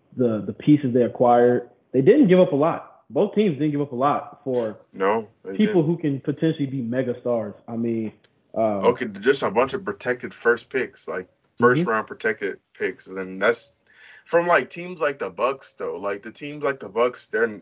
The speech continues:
Speaker 2: they're not gonna be in the lottery as long as Giannis is still playing basketball. They're not gonna be in the lottery.
Speaker 1: No, they're not. And I mean, even, even if, like, let's say they, they were. I mean,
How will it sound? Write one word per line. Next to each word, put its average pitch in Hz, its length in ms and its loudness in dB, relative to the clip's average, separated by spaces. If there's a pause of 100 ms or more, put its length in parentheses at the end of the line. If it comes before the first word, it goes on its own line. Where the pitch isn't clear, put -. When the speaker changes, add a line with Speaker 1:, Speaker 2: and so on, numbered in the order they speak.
Speaker 2:
they're 110 140 -4
not 117 180 2
gonna 110 160 0
be 104 140 -2
in 101 60 -4
the 98 80 -4
lottery 98 320 4
as 92 80 -6
long 120 160 -2
as 110 100 -6
Giannis 110 340 -2
is 101 120 -16
still 113 240 -2
playing 104 320 -2
basketball. 104 680 -2 (280)
They're 113 100 2
not 110 180 2
gonna 98 200 -2
be 95 100 -6
in 92 60 -8
the 92 80 -10
lottery. - 340 -10 (1800)
Speaker 1:
No, 104 280 -8 (200)
they're 110 120 -6
not. 104 400 -6 (240)
And 113 160 -4
I 110 40 -2
mean, 110 300 -2 (580)
even, 202 440 6 (260)
even 165 320 4
if, 135 220 0
like, 147 100 4
let's 165 220 4
say 139 160 4
they, 113 260 -2
they 113 140 -6
were. 101 360 -12
I 123 40 -16
mean, 123 340 -10